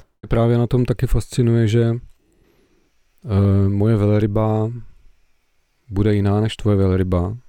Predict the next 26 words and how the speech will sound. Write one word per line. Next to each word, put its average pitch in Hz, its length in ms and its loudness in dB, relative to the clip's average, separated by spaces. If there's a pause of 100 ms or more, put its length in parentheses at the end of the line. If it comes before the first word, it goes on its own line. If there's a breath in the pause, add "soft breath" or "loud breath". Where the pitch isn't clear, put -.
(1000)
že 95 140 -8
se 107 180 -6
nedá 113 480 -2
použít 101 540 -2
úplně 101 560 -2 (320)
nějaká 98 540 -6 (1300 soft breath)
obecná 104 400 -2
charakteristika 98 1040 -4 (240)
třeba 101 240 -6
těch - 180 -12
průvodců 98 880 -2
anebo 95 260 -2
symbolů 101 560 -2
snových, 92 560 -4
tak - 200 -10
jak - 160 -8
jsme 95 320 -4
třeba 95 260 -6
mnohdy 90 340 -2
byli 90 220 -4
zvyklí 95 680 -4 (160)
na 92 120 -4
to - 100 -8
používat 87 500 -2
nějaké 90 320 -4
snáře, 90 520 -4